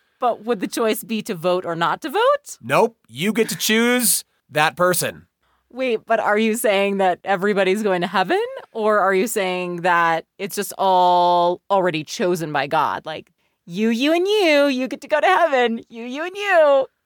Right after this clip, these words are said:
Speaker 1: you're gonna burn eternally in hell.
Speaker 2: Yeah, just like that. That's what I said.
Speaker 1: <laughs>
Speaker 2: Yeah, it sounds great. I know. It's also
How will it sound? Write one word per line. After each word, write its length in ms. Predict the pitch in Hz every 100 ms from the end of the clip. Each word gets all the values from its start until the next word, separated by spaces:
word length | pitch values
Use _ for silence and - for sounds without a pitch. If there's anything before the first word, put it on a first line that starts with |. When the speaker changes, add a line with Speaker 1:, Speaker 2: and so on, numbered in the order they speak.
| 311
Speaker 1:
you're 100 | 349
gonna 180 | 320 247
burn 360 | 294 285 320 339
eternally 520 | 330 302 302 302 330
in 80 | 339
hell. 580 | 392 349 302 233 190 - _ _ _ _
Speaker 2:
Yeah, 300 | 196 226 101 -
just 220 | 208 214
like 160 | 180 -
that. 160 | 104
That's 160 | 131 170
what 80 | 165
I 80 | 147
said. 260 | 135 98 _
Speaker 1:
<laughs> 100 | 277 _ _ _ 262
Speaker 2:
Yeah, 160 | 160
it 80 | 135
sounds 200 | - 165
great. 280 | 139 143 90
I 100 | 143
know. 240 | 160 127 92 _ - - - _ _ -
It's 260 | 185 - - -
also 580 | 226 240 277 254 214